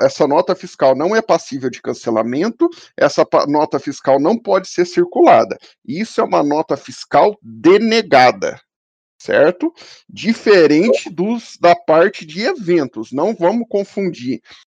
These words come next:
é, parte de denegação com parte de, de, de afins. Agora, o que tem que ficar claro: a nota fiscal chegou no teu pátio,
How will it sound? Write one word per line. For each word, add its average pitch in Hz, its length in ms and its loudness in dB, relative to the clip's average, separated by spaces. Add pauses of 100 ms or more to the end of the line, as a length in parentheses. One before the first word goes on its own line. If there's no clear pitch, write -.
(100)
é, 131 200 2
parte 127 480 2
de 117 120 -12
denegação 139 960 0 (360)
com 220 180 -4
parte 156 500 2
de, 165 540 -6 (1040)
de, 139 640 -12
de 156 120 -2
afins. - 460 -4 (420)
Agora, 185 680 4 (100)
o 143 80 -6
que 185 160 -12
tem 214 160 -6
que - 100 -8
ficar - 280 0
claro: 139 440 0 (200)
a 143 120 2
nota 240 400 2
fiscal 190 680 -2
chegou 185 500 -2
no 247 100 0
teu 269 240 0
pátio, 151 500 0